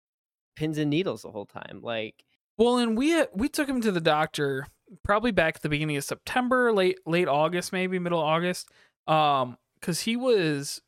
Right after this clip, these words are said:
Speaker 2: sleeping worse than normal, which I know is something to say, but, like, he's sleeping worse
Speaker 1: Yeah.
Speaker 2: than normal. He was, like,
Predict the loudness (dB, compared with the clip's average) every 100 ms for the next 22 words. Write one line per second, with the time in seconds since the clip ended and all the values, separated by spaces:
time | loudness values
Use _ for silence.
0 | _ _ _ _ _ _ _ _ _ _
1 | _ -6 0 2 2 0 0 0 0 -2
2 | -2 -4 -4 -8 -8 -4 -2 -2 -4 -4
3 | -6 -8 -10 -6 -2 -2 -2 -2 -4 -6
4 | -20 _ -4 -2 0 2 2 2 2 0
5 | 0 0 0 -2 0 -2 2 2 0 -4